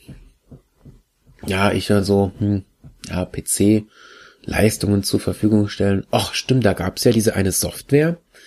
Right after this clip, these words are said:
dass man Universitäten oder anderen Firmen, die irgendwas berechnen, so ein bisschen seiner P-C-Leistung einfach mal gibt. Ja, und man steigt in einem Punktzahlsystem auf, in so einem Ranking.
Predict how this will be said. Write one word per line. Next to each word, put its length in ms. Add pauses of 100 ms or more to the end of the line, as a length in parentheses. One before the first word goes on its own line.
(260)
dass 160
man 100
Universitäten 920
oder 220
anderen 400
Firmen, 840
die 120
irgendwas 360
berechnen, 840 (800)
so 200
ein 200
bisschen 380
seiner 220
P-C-Leistung 720
einfach 180
mal 140
gibt. 460 (880)
Ja, 100
und 100
man 100
steigt 320
in 100
einem 140 (140)
Punktzahlsystem 960
auf, 320
in 80
so 80
einem 100
Ranking. 440